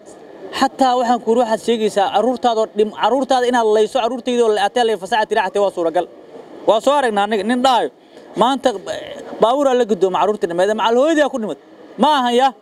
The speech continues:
Hal qof kama dhiman. Laakiin ujeedkiisu waxaa waaye inuu inta baxo soo qaylo u rabaa. Ya, Ilaahay baa inu ku dhaariyey inaad carruurtaadii di-, wa-, cunugaadii disho, aabbahaad disho, xaaskaadii di-, waa dadkii kuugu dhowaay. Ya, oo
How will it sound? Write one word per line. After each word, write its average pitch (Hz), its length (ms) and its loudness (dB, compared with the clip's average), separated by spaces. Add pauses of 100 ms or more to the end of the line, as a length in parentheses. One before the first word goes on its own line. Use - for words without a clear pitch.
(880)
Hal 339 200 4
qof - 240 0
kama 269 200 2
dhiman. 233 240 -2 (600)
Laakiin 247 340 2
ujeedkiisu 277 580 0
waxaa 233 220 2
waaye 285 180 0
inuu 277 120 0
inta 294 160 -2
baxo 233 200 -2
soo 254 160 0
qaylo 233 240 2
u 214 40 2
rabaa. 156 240 -2 (1040)
Ya, 247 220 4 (480)
Ilaahay 262 280 4
baa 262 120 0
inu 233 120 0
ku 320 120 -2
dhaariyey 262 440 2
inaad 247 200 0
carruurtaadii 247 560 0
di-, 208 120 -8
wa-, 214 200 -2
cunugaadii 240 480 0
disho, 196 320 -4
aabbahaad 214 400 0
disho, 202 240 -4
xaaskaadii 247 480 0
di-, - 80 -6 (200)
waa 214 200 2
dadkii 254 460 -2 (180)
kuugu 233 320 4
dhowaay. 247 360 2 (1120)
Ya, 247 160 4 (580)
oo 220 140 2